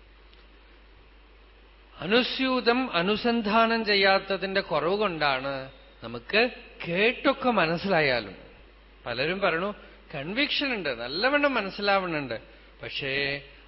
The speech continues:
അതിൽ നിൽക്കാൻ പറ്റണില്ല." എന്താ കുറവ്? നിധിധ്യാസനം വേണമെന്നാണ്. നിധിധ്യാസനം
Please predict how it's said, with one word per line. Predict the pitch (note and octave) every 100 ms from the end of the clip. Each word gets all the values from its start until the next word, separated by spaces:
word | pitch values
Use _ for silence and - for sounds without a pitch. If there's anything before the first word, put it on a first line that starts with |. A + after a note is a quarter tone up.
| -
അതിൽ | - B3+ B3
നിൽക്കാൻ | A2+ - A3 C4
പറ്റണില്ല." | B3+ G3+ E3+ D#3+ C3+ B2 A2 - - - - - - - - - - - - - - - -
എന്താ | A#2 C#3 G#3+
കുറവ്? | G#3+ F#3+ F3 F3+ F3 F3+ - - - - -
നിധിധ്യാസനം | B2+ C3 F#3 E3 D3 F#3 G3 - A3 G#3+
വേണമെന്നാണ്. | F3 B2+ B2+ C3 B2+ B2+ - A2+
നിധിധ്യാസനം | A#2+ D3 D#3 D#3 E3 D#3+ F3+ G#3+